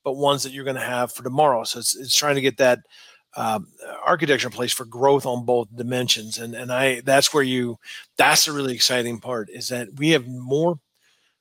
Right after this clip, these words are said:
right now, we fundamentally have had the first time in a long time the ability to do what, with designers,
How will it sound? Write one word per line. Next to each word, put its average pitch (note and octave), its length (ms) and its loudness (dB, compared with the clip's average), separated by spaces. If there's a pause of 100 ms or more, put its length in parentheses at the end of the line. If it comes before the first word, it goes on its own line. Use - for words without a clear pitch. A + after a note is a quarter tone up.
(120)
right D#3 280 4
now, C3+ 360 4
we A#2+ 240 -6
fundamentally C3 600 0
have A2+ 80 -4
had B2 120 -2
the G#2+ 80 -4
first - 500 2
time A#2+ 420 -6
in B2 120 -12
a A#2 60 -4
long A#2+ 420 0
time A#2 300 -6
the A#2 80 -4
ability B2+ 460 0
to B2 80 -4
do B2 140 2
what, B2 280 2
with A#2+ 80 -20
designers, A#2 500 -2